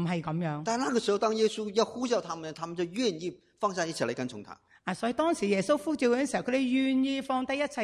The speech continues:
Speaker 1: 嚟跟從耶穌。
Speaker 2: 啊，當我們知道雅-，雅各跟約翰啊，這個兄弟也是一樣。
Speaker 1: 啊，當我哋知道雅各同埋約翰呢兩對兄-，呢個兄弟亦都係咁樣。
Speaker 2: 啊，耶穌也是呼叫他們。
Speaker 1: 耶穌亦都係咁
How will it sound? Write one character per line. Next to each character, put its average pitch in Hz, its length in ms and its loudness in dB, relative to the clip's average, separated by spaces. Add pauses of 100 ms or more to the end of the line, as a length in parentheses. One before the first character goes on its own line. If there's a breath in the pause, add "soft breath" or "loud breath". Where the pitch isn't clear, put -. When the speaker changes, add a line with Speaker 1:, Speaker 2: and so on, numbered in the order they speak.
Speaker 1:
嚟 160 120 -2
跟 233 160 -2
從 156 180 -2
耶 151 100 -2
穌。 123 40 -2
Speaker 2:
啊， 135 100 -2
當 214 160 8
我 165 60 0
們 185 100 -2
知 208 140 -6
道 185 180 10
雅-， 127 340 0 (220)
雅 131 300 -4
各 208 160 2
跟 170 180 -2
約 175 140 0
翰 170 260 -2
啊， 123 80 -6
這 165 80 -10
個 160 80 -6
兄 165 180 -8
弟 151 140 -6
也 95 140 -6
是 156 160 -12
一 196 120 -10
樣。 139 80 -8 (220)
Speaker 1:
啊， 185 160 -2
當 262 160 2
我 247 60 2
哋 202 60 2
知 262 140 0
道 214 160 2
雅 202 220 2
各 226 160 2
同 185 140 -4
埋 175 120 0
約 233 140 2
翰 214 180 2
呢 262 120 2
兩 226 160 2
對 226 100 0
兄-， 262 260 -2
呢 254 120 -4
個 240 80 2
兄 262 180 4
弟 208 120 2
亦 185 120 0
都 240 140 0
係 220 100 2
咁 165 160 0
樣。 160 400 -2
Speaker 2:
啊， 113 120 -10
耶 180 140 2
穌 196 140 -2
也 143 100 2
是 151 160 -8
呼 151 160 -12
叫 143 160 -4
他 113 120 -10
們。 95 80 -14 (220)
Speaker 1:
耶 170 200 0
穌 277 140 0
亦 240 100 2
都 208 140 -2
係 180 60 0
咁 185 80 0